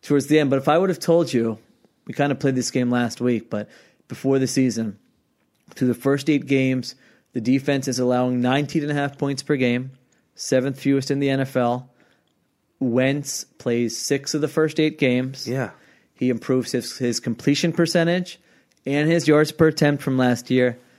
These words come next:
Speaker 1: throws thirteen touchdowns and two interceptions. I mean, you're thinking Super Bowl.
Speaker 2: Yeah.
Speaker 1: Six and two, seven and one. It's incredible.
Speaker 2: Yeah.
Speaker 1: It's incredible that some of those, you know,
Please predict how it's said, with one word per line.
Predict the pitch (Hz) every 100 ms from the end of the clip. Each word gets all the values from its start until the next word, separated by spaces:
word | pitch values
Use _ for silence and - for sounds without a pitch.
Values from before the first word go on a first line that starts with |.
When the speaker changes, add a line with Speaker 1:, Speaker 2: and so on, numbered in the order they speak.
| _ _
Speaker 1:
throws | - 123 117
thirteen | - 156 170 180 160
touchdowns | 147 135 - 139 143 135
and | 127 120
two | -
interceptions. | 135 123 - 110 - 104 104 - _ _ _ _ _ _ _ _ _ _ -
I | -
mean, | 202 208
you're | 233
thinking | 226 226 208
Super | 196 - 269 285
Bowl. | 233 233 160 127 101
Speaker 2:
Yeah. | 104 117 156 104 87
Speaker 1:
Six | - 220 220 -
and | 226
two, | - 247 262 208
seven | - 196 196 220
and | 220
one. | 214 247 262 180 131 - _ - 208 - _ _
It's | - -
incredible. | 359 - 208 247 277 139 110 101
Speaker 2:
Yeah. | 101 101 123 95 - _ _ _
Speaker 1:
It's | 147 135
incredible | 147 - 165 180 175
that | 165 139
some | - - 143 156
of |
those, | 151 147 135 -
you | 127
know, | 117 113